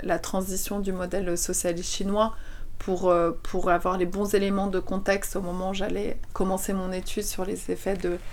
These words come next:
la métropolisation. Et donc ça, c'était un travail extrêmement difficile, en fait, d'arriver à bien identifier et circonscrire les,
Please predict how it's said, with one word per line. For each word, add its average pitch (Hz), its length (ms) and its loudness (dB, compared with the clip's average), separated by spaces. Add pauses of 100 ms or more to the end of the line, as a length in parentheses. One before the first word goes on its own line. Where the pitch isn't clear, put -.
(300)
la 185 120 6
métropolisation. 190 1000 2 (380)
Et 185 60 2
donc 185 160 0
ça, 240 160 8
c'était 202 240 2
un 180 100 0
travail 202 340 0
extrêmement 202 480 -2
difficile, 208 600 0
en 196 80 2
fait, 202 240 -2
d'arriver 202 340 2
à 196 140 6
bien 220 400 4 (340)
identifier 202 640 2
et 226 40 4
circonscrire 208 680 -2
les, 185 400 4